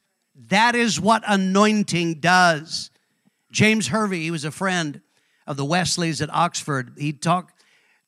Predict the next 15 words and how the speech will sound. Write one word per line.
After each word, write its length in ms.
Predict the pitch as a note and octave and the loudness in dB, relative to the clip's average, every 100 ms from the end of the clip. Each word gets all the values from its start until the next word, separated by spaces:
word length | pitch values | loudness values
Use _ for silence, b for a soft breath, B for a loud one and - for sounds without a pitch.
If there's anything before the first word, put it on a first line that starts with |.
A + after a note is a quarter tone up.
| - | 0
talked 240 | G3+ G#3 | 2 2
about 220 | G3 G3 | 0 -2
the 80 | F3 | -4
change 580 | - - G#3 G3+ F#3 C3+ | -6 -2 0 0 -2 -4
that 180 | D#3 - | -10 -6
took 240 | F#3+ - | -8 -8
place 460 | - F3 F3+ D#3+ - | -10 -6 -4 -6 -8
when 140 | D3 | -8
he 160 | C3+ D#3 | -8 -8
was 160 | D3 | -8
filled 340 | - F#3 F3+ D3+ | -8 -4 -2 -2
with 100 | C#3 | -4
the 80 | B2+ | -6
Holy 280 | D3+ D3 | -6 -4
Spirit. 500 | C3 - E3+ D#3 C#3+ | -6 -6 -4 -4 -6